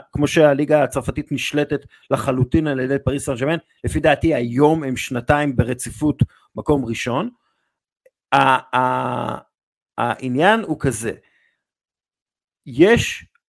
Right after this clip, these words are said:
בעיה, והולכת להיות בעיה עם מנצ'סטר סיטי, עם, עם האישומים האלה, בלי האישומים האלה, זה לא משנה. האם הפרמייר ליג צריכה להגביל את הכוח שלה,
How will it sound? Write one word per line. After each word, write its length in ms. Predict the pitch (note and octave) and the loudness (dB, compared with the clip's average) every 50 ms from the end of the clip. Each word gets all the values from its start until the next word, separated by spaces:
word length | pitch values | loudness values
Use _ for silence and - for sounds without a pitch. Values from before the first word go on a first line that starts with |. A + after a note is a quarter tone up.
| _ _ _ | _ _ _
בעיה, 720 | B2+ A2+ G#2+ C#3+ C3+ C3 C3 C3 C3+ C#3+ D3 D3+ E3 - F3+ - _ _ _ _ _ - | -4 0 2 2 4 4 2 2 2 4 4 4 2 0 -2 -8 _ _ _ _ _ -8
והולכת 480 | - B2 A#2+ C3 D#3+ F#3+ - F#3 - | -4 -4 -2 0 0 -2 -2 -2 -2
להיות 220 | D#3+ D#3+ D#3+ C3+ A#2 | 0 0 0 0 0
בעיה 360 | C3 B2 A#2+ A#2+ C3 C3 C3+ | 0 0 0 0 -2 -4 -4
עם 80 | B2+ | -6
מנצ'סטר 340 | C3+ C3+ - - A#2+ - A#2+ | -10 -12 -12 -12 -12 -12 -12
סיטי, 460 | A2 - - C#3 C3+ - F#3 F#3 G3 - _ _ _ _ _ _ _ _ _ _ _ | -12 -10 -8 -10 -8 -8 -10 -10 -10 -12 _ _ _ _ _ _ _ _ _ _ _
עם, 260 | - D3 D3+ E3 E3 - - _ | -6 -4 -4 -4 -4 -8 -8 _
עם 180 | - E3 F3 F3 | -2 -2 0 0
האישומים 440 | E3+ E3 - - D#3+ D#3+ D#3+ D#3 D#3 | 0 0 0 0 -2 -2 -2 -4 -4
האלה, 180 | D3+ C#3+ C3+ | -4 -6 -6
בלי 180 | A2 G#2 D3 D3+ | -2 0 2 2
האישומים 400 | D3+ D3+ C#3+ - D3+ D3+ D3+ D3+ | 2 2 0 -4 -4 -4 -4 -4
האלה, 180 | D3+ C#3+ C3+ A#2 | -4 -6 -6 -6
זה 120 | A2 A2+ | -4 -4
לא 120 | B2+ C#3+ | -2 -2
משנה. 320 | D3+ D3 - - B2 A2 G2+ - - _ _ _ _ _ _ _ _ _ _ _ _ _ _ _ _ _ _ _ - | -2 -2 -4 -4 -6 -6 -6 -10 -14 _ _ _ _ _ _ _ _ _ _ _ _ _ _ _ _ _ _ _ -2
האם 440 | B2 C#3 - E3+ G3+ A#3+ B3 B3 - - - _ _ _ - - _ _ _ _ _ - | -2 0 2 2 2 2 0 -2 -4 -6 -12 _ _ _ -20 -20 _ _ _ _ _ -2
הפרמייר 540 | B2+ B2+ A#2+ - - D#3+ E3+ F3 F3+ F3+ F3+ | 0 0 0 2 2 2 2 2 2 0 0
ליג 160 | F3+ F3+ F3+ | 0 -2 -2
צריכה 400 | - - - - - - D3+ E3 | -4 -8 -14 -10 -6 -4 -2 -2
להגביל 800 | E3+ D3+ B2 A2 A2 G#2+ G#2 G#2+ G2+ - - C#3+ D#3+ F#3 G3 F#3 | -2 -2 -2 -4 -6 -6 -8 -10 2 6 6 6 6 6 2 0
את 120 | - - | 0 -2
הכוח 420 | D3+ - - B2+ A#2 A2 G#2+ - - | -4 -4 -2 -2 -2 -2 -2 -4 -8
שלה, 320 | - A#2 G2+ G2+ G#2 A2+ | -8 -8 -8 -8 -8 -10